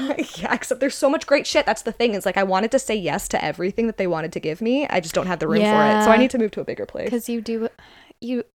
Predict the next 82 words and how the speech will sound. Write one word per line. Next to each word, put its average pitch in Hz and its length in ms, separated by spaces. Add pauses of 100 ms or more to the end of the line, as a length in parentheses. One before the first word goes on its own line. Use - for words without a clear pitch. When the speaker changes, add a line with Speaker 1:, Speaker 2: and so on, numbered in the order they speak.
(100)
Speaker 2:
everyone 240 380
does 185 180
that 185 140
when 185 100
their 185 100
parents 175 360
are 180 80
like, 185 320
"Do 330 80
you 339 120
want 294 280
this?" 370 320
And 262 100
you're 247 140
like, 233 220
<laughs> 330 100
"No, 349 560
but 320 120
I 320 120
love 320 480
you." 262 500
Speaker 1:
Yeah, 226 380 (100)
right. 240 320
Speaker 2:
I 220 140
do 214 160
that. 180 320
Speaker 1:
Except 262 240
I 254 60
genuinely 220 600
wanted, 196 340
like, 202 140
I 226 60
said 294 220
no 180 120
to 180 80
a 160 80
lot 151 160
of 175 60
stuff. 165 200
They 202 100
started 247 220
shaming 170 380
me 165 140
'cause - 100
I 165 60
was 175 100
giving, - 240
I 180 40
was 180 100
saying - 180
yes - 160
to - 60
too - 160
much. 175 320
But 269 100
it's 262 80
like, 339 180
they 311 100
have 370 120
so - 140
much 403 160
great 381 200
stuff. 427 280
I 262 40
don't 381 120
want 403 120
it - 60
to - 60
go 170 100
away, 175 400 (160)
you 214 100
know? 226 140
Speaker 2:
It's 262 140
okay. 208 160
We'll 226 160
make 240 140
a 240 40
plan 208 240
for 202 80
the 190 100
next 170 300
one. 185 280